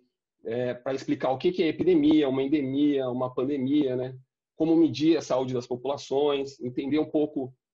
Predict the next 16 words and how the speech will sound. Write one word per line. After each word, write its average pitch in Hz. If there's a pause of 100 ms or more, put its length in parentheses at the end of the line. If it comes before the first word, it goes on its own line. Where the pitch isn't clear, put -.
conceitos 156
sobre 143
no-, 147 (280)
é, 123
noções 135
de 131
vigilância 135
e 127
estudos 131
epidemiológicos, 131 (420)
dinâmica 147
de -
transmissão 127
das 127
doenças, 143 (520)
né? 120